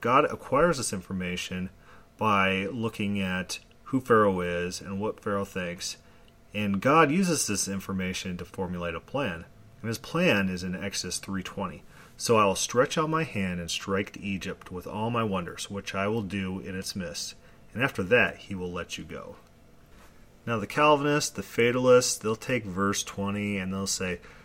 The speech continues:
"Look, God can see the future." Really? God can see the future? What about verse nineteen?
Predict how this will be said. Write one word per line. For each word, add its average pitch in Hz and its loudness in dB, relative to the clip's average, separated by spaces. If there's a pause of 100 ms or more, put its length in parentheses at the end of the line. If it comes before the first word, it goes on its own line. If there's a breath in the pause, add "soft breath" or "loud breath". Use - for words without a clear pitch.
(140)
"Look, - 4
God 180 4
can 147 -2
see 117 -2
the 107 -2
future." 87 -4 (100)
Really? 135 2
God 104 2
can 110 -6
see 110 -4
the 101 -4
future? 101 -2
What 101 -2
about 95 -2
verse 95 -6
nineteen? 90 -10